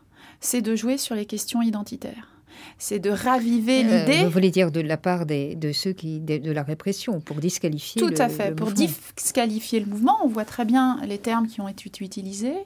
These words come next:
Speaker 1: les nationalistes, les extrémistes, les bandéristes, je pourrais en reparler, en référence à Stepan Bandera, qui a eu un rôle notamment dans la collaboration avec l'Allemagne nazie, euh, les néo-nazis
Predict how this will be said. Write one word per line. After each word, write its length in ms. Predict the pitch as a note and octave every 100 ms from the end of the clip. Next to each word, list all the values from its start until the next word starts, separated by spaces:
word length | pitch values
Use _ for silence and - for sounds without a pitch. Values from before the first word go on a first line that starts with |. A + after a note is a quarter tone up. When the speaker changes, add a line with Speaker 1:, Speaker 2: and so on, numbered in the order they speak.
| _ - - _ -
Speaker 1:
les 140 | A3+
nationalistes, 840 | A3+ A#3 A#3+ A3+ G#3+ A#3 - - _ -
les 240 | G#3+ G#3+
extrémistes, 760 | A#3 - - G#3 G3+ C4 - - _ _ _ -
les 120 | G#3
bandéristes, 680 | G3+ A#3 A3 G#3 A3 - G#3 F#3
je 100 | -
pourrais 380 | G3+ F#3+ G3 -
en 120 | F#3+
reparler, 560 | F#3 F#3+ F#3+ F#3+ G3+ A3 _ _ _ _
en 80 | G#3+
référence 500 | G3+ G#3+ G#3 G#3+ G#3+
à 60 | F#3
Stepan 380 | - F#3 F#3+ F#3
Bandera, 600 | F#3+ F#3+ F#3+ F#3+ G3+ G#3 - - - _
qui 160 | -
a 240 | F3+ F3+ F#3
eu 100 | F#3+
un 100 | F#3
rôle 260 | F#3 G3+
notamment 420 | G3 F#3 F#3+ F#3+ G3
dans 120 | F#3
la 100 | F3
collaboration 720 | F#3 F3+ F3 F3+ F3+ - G3
avec 220 | F#3 -
l'Allemagne 340 | F3+ F3+ F#3 F3+
nazie, 480 | F#3 F#3 A3+ F4+ - - - - - - -
euh, 340 | G#3+ G3+ G3
les 140 | G3 G#3
néo-nazis 600 | G#3+ A3+ G#3+ G3+ G3+ C#4+